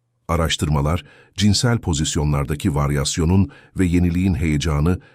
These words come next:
ve genel tatmini artırabileceğini göstermektedir. Ayrıca ayakta durmak kan dolaşımını iyileştirebilir, bu da daha güçlü ereksiyonlara ve daha yoğun orgazmlara katkıda bulunur.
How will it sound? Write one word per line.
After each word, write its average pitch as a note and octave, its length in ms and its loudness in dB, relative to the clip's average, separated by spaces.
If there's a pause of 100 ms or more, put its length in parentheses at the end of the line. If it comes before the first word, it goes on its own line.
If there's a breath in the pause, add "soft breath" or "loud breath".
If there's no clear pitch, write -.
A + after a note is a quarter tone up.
(140 loud breath)
ve F2+ 100 0
genel F2+ 360 2
tatmini D#2+ 600 -2
artırabileceğini C#2+ 920 -2
göstermektedir. C2+ 1000 -6 (380)
Ayrıca A#2 480 2 (400 loud breath)
ayakta A#2 380 2
durmak C3 340 4
kan C#3+ 240 4
dolaşımını A#2 460 4
iyileştirebilir, G#2 880 0 (440 loud breath)
bu C#3 100 4
da D3 180 2
daha B2 200 4
güçlü A#2+ 420 0
ereksiyonlara G#2+ 760 2
ve G2 140 0
daha G2 220 0
yoğun A2 340 6
orgazmlara D#2+ 720 0
katkıda D#2 500 -4
bulunur. A1+ 380 -10